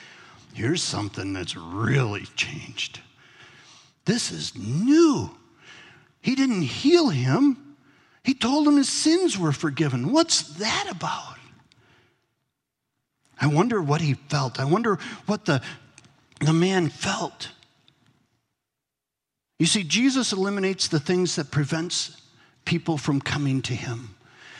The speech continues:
He eliminates the things that prevent people from coming to him. And that's what we're going to see as this unfolds. You see, it's, it's the truth that all sin paralyzes us.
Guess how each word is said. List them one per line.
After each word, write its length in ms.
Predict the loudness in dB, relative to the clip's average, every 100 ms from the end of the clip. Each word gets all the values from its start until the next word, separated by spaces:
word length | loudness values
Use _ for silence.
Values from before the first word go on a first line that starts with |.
| -6
He 140 | -2 0
eliminates 640 | 2 4 2 2 0 -2
the 140 | -4 -2
things 380 | -2 -2 -2 -2
that 160 | -2
prevent 500 | -2 0 -2 -2 -8 -16 -16 -4
people 320 | -4 -2 -4
from 220 | -2 -2
coming 420 | -2 0 2 0
to 160 | 0 -2
him. 440 | 0 0 0 -4 -12 _ -20 -20 -2
And 160 | 0 2
that's 280 | 2 0 -2
what 120 | -2
we're 80 | -2
going 260 | -2 0
to 60 | 0
see 220 | 0 0
as 160 | 0 0
this 180 | 0 0
unfolds. 760 | 0 0 -2 -2 -4 -6 -12 -16 -20 -20 -20 -20 -14 -6
You 100 | -2
see, 220 | 0 0
it's, 180 | 0 -4 -12 -12
it's 1300 | -12 -12 -12 -16 -20 -20 -20 _ _ _ _ -4 -4
the 80 | -6
truth 360 | -6 -6 -4 -8
that 120 | -8
all 160 | -6 -4
sin 340 | -4 -6 -6
paralyzes 840 | -8 -10 -10 -10 -10 -10 -12 -12 -14
us. 320 | -14 -16